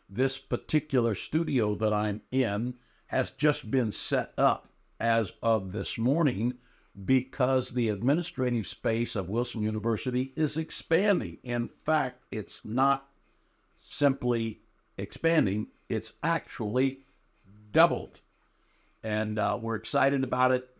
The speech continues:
Um, it's always kinda cool to be in a, in a, in a brand new space. The, the, even the walls are new. This was just a big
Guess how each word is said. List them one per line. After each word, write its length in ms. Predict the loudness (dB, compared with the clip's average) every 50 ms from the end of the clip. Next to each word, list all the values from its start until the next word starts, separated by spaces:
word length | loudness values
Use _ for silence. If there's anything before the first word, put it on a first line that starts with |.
| _ _ _ _ _ _ -4
Um, 380 | 0 2 2 2 2 0 -4 -10 -8
it's 200 | -8 -6 -4 -2
always 320 | 0 0 2 2 0 -2
kinda 280 | 0 0 0 0 0 -2
cool 380 | -6 -2 0 0 0 0 -2
to 140 | -2 -4 -4
be 200 | -2 -2 0 0
in 120 | 0 0 0
a, 160 | -2 -4 -6 _ _ _ _ _ _ _ -8
in 180 | -4 -2 0
a, 160 | 0 0 -2 -4 -8 -10 -6
in 160 | -4 -2 -2
a 80 | -2 -4
brand 420 | -6 -2 0 2 4 4 4 4
new 120 | 2 2 0
space. 720 | -2 -4 -4 0 2 2 2 2 0 -2 -6 -12 -12 -10 -6
The, 200 | -6 -6 -6 -6 -10 -14 -20 _ _
the, 180 | -8 -8 -8 -8 -8 _ _ -2
even 260 | 0 0 2 2 2
the 80 | 0 0
walls 500 | 2 4 4 6 6 6 4 4 2 0
are 60 | 0
new. 200 | 0 0 -2 -2
This 220 | -4 -4 -4 -4
was 160 | -4 -6 -6
just 260 | -4 -4 -6 -4 -4 -6
a 60 | -4
big 280 | 0 0 0 0 -2